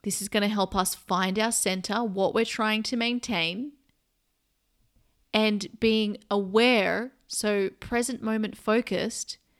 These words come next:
tapping into our body, how we feel, what we want, what's going on right now for us. And then that is how we get the action or whatever it is we need to be or do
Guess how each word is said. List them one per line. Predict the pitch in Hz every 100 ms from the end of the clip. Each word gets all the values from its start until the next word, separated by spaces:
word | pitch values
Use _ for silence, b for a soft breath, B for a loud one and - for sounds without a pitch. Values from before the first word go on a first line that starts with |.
| _ _ _ _ -
tapping | 208 208 214
into | 220 220 233
our | 226
body, | 196 196 208 208
how | 202
we | 202 220
feel, | - 196 196 196 185
what | 190 214
we | 220
want, | 196 190 196 - - B B B
what's | 202 -
going | - 220 226 214
on | 196
right | 180 196 220
now | 208 202 202
for | - 175 -
us. | - 208 - - _ _ _ _ _ _ _ _ _ -
And | 190
then | 190 185
that | 220 214 185 220 - - _ _ _
is | 214 -
how | 190
we | 208
get | 226 254
the | 302 285
action | 196 - - 214 285 - _ _ -
or |
whatever | 185 208 202 240
it | 240
is | 240 -
we | 262
need | 240 240
to | 277
be | - 214 240
or | 240
do | 185 175 165 233